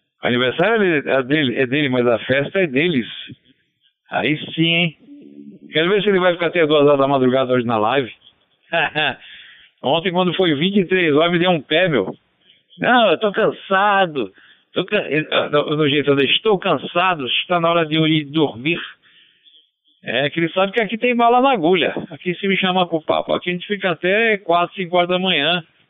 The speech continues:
né? Aqui, ó, não esquece, hein? Se precisar, eu mando pra você aí, ó, tá? Tá? Não esquece, tá sobrando aqui, hein? Vou tomar quatro hoje.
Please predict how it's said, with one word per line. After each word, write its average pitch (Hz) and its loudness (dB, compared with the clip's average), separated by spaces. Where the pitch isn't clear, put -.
né? 143 -4
Aqui, 160 -2
ó, 139 2
não 147 -2
esquece, 180 0
hein? 185 -2
Se - -20
precisar, 160 2
eu 175 2
mando 185 0
pra - -14
você 190 0
aí, 175 2
ó, 104 0
tá? 151 0
Tá? 135 0
Não 123 -4
esquece, 156 -2
tá 131 -4
sobrando 156 0
aqui, 135 -4
hein? 139 -4
Vou 139 0
tomar 165 2
quatro 170 0
hoje. 117 0